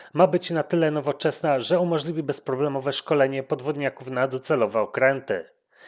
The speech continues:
A A dziewiętnaście przechodzą właśnie proces modernizacji w ramach tak zwanego midlife upgrade, gdzie otrzymują między innymi nowej generacji napęd niezależny od powietrza oraz wyposażenie bardzo zbliżone do tego,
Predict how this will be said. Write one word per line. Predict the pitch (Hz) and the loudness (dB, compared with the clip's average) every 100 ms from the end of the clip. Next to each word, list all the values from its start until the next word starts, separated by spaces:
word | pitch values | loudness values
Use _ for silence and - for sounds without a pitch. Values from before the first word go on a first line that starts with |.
| - - | -12 0
A | 120 110 160 | 0 4 2
A | |
dziewiętnaście | 156 160 160 - 160 - - 147 | 2 -2 -4 -4 -4 -4 -2 -4
przechodzą | - 147 160 143 147 | -2 -2 0 0 -2
właśnie | 123 143 - 143 | 2 0 0 -6
proces | - 143 - 139 - - - | -4 -4 -2 -4 -4 -12 -6
modernizacji | 143 165 143 156 139 165 - - 139 | 2 4 4 -2 2 2 2 -4 -6
w | 110 120 123 143 | -8 -14 -8 -2
ramach | 143 139 | -2 -2
tak | 147 | -6
zwanego | 135 160 151 135 | -2 -2 -2 0
midlife | 127 117 113 104 - | -2 0 0 0 2
upgrade, | 139 - 127 110 - - - - | 0 0 0 -2 -2 -14 -20 -12
gdzie | - 143 | -4 -2
otrzymują | - - 151 143 | -2 -4 -2 -2
między | 139 143 143 | -4 -6 -6
innymi | 139 135 107 92 | -6 -6 -8 -8
nowej | 123 147 165 | -2 0 2
generacji | 165 165 160 160 - 151 | 2 0 2 0 -2 -4
napęd | 151 147 143 135 | -2 -2 -2 -4
niezależny | 139 143 131 120 127 | -4 0 0 -2 -6
od | 113 - | -6 -6
powietrza | - 110 135 - - 131 - - _ _ | -6 -4 -4 0 0 0 -4 -20 _ _
oraz | 175 170 147 | 4 4 2
wyposażenie | 165 - - 139 151 147 | -4 -4 -2 -2 -2 -4
bardzo | 123 147 143 139 | 0 0 0 -8
zbliżone | 113 131 143 131 117 | -8 -4 -4 -2 -2
do | 113 | -2
tego, | - 120 127 | -2 -2 -2